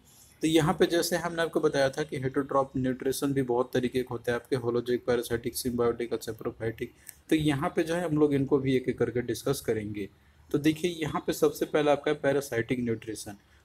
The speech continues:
तो देखिए जो parasitic न्यूट्रिशन जो आपका रहता है, तो इसके अंदर में जो living organism जो होते हैं ना,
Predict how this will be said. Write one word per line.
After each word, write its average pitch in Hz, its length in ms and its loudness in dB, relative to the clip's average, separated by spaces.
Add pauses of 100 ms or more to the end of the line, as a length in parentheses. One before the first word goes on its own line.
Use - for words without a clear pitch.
(140)
तो 143 80 0
देखिए 165 360 0
जो 160 120 0
parasitic 135 680 0 (360)
न्यूट्रिशन 139 520 2
जो 151 80 4
आपका 147 220 2
रहता 131 220 2
है, 135 60 0
तो 147 120 -4 (140)
इसके 156 240 2
अंदर 127 280 2
में 139 180 -4 (160)
जो 131 200 4
living 143 420 0
organism 156 420 2
जो 151 140 2
होते 127 260 0
हैं 139 180 2
ना, 107 160 -8